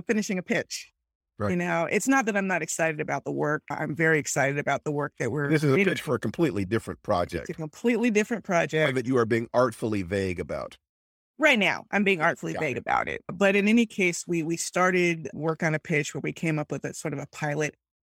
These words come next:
Speaker 1: outline. We got notes from the executives on, uh, they were happy with it.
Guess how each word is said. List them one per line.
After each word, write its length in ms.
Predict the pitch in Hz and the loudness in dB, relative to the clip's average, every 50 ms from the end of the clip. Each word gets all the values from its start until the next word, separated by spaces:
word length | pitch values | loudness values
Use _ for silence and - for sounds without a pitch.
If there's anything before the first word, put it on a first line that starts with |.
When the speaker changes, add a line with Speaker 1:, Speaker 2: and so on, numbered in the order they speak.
| _ _ | _ _
Speaker 1:
outline. 540 | - 160 160 156 - 165 160 156 156 156 147 | -2 0 0 0 0 -2 -2 -2 -2 -2 -2
We 80 | 160 151 | -4 -2
got 220 | - 139 - - | -2 -2 -2 -2
notes 500 | 143 156 147 147 147 131 - - - - | -2 -2 -2 -2 -2 -4 -6 -8 -10 -8
from 220 | - - 156 165 | -6 -4 -2 -2
the 80 | 151 151 | 0 -2
executives 1160 | 151 151 - - 151 143 - - 160 151 156 151 151 151 151 151 143 147 - - - - - _ _ _ _ _ _ _ _ _ - | -2 -4 -4 -4 -4 -4 -4 -4 -6 -4 -4 -2 -2 -2 -4 -4 -6 -10 -12 -12 -14 -14 -18 _ _ _ _ _ _ _ _ _ -4
on, 440 | 170 160 156 156 156 156 151 147 - | -2 0 0 0 -2 -2 -4 -4 -4
uh, 220 | - 151 156 143 120 | -6 -6 -4 -4 -4
they 100 | 156 151 | -4 -4
were 120 | 131 143 | -4 -4
happy 340 | 151 190 208 226 220 - 233 | -2 0 0 0 2 0 0
with 260 | 226 226 226 220 - | 2 2 2 2 0
it. 260 | 220 214 214 214 - | -2 -2 -2 -2 -4